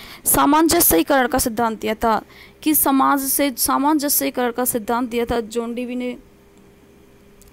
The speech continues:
सामंजस्यीकरण का सिद्धांत जॉन डीवी ने दिया था। इसका मतलब है दोस्तों,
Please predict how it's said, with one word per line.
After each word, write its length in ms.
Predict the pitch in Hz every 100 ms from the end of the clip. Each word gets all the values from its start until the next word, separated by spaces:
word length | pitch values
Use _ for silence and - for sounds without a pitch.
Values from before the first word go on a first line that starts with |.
| -
सामंजस्यीकरण 1160 | - - 254 269 302 285 285 - 320 - 262 247
का 140 | 254
सिद्धांत 600 | 240 240 202 240 262 - - - - - -
जॉन 280 | 214 254 269
डीवी 240 | 277 254
ने 120 | 247 240
दिया 220 | 233 220
था। 320 | 233 220 214 - - - - - - - - - - - - -
इसका 260 | - 330
मतलब 360 | 320 320 285 294
है 140 | 269
दोस्तों, 480 | 269 269 - 277 285